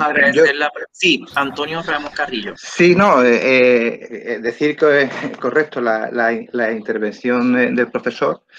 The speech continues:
Speaker 2: Eh, lo único quizás que con respecto a la reunificación, que es ve-, es verdad que hubo,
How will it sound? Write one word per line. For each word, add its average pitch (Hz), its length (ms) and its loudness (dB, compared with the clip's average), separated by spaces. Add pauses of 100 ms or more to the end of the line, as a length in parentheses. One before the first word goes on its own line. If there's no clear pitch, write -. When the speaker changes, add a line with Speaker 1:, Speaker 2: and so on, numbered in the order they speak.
(300)
Speaker 2:
Eh, 135 680 2
lo 139 160 0
único 175 340 0
quizás 175 600 -2
que 135 240 0
con 127 160 -2
respecto - 420 -6
a 123 60 -2
la 127 120 0
reunificación, 123 680 -4
que 135 80 -4
es 120 60 -2
ve-, 131 80 -2
es 127 100 -4
verdad 135 260 -2
que 127 140 -6
hubo, 151 400 -6